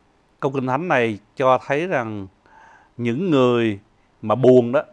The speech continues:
thì những người đó lại là những người, ờ, được hạnh phúc. Thực ra, cái nỗi buồn này là một cái nỗi buồn mà Đức Chúa Giêsu Ngài nói một cách cụ thể qua việc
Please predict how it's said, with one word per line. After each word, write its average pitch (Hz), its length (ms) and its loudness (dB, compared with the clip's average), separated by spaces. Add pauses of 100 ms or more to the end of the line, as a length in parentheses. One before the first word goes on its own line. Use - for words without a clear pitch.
(180)
thì 110 160 -8
những 110 160 -6
người 117 160 -4
đó 123 240 -2
lại 104 260 -4
là 104 160 -6
những 101 220 -10
người, 101 360 -8 (540)
ờ, 98 320 -10
được 101 300 -8 (100)
hạnh 101 180 -12
phúc. 185 180 -4 (1500)
Thực 131 180 -6
ra, 131 340 4 (500)
cái 196 80 -2
nỗi 143 260 2
buồn 131 360 2
này 113 300 -4 (720)
là 113 140 0
một 110 240 -4
cái 143 80 -4
nỗi 127 220 -2
buồn 117 320 -4
mà 107 80 -4
Đức 123 140 -8
Chúa 151 160 -6
Giêsu 123 360 -4
Ngài 101 580 -6 (360)
nói 127 240 -2
một 240 100 -12
cách - 240 -12
cụ 110 280 -2
thể 117 500 -2 (440)
qua 120 220 -2
việc 101 320 -6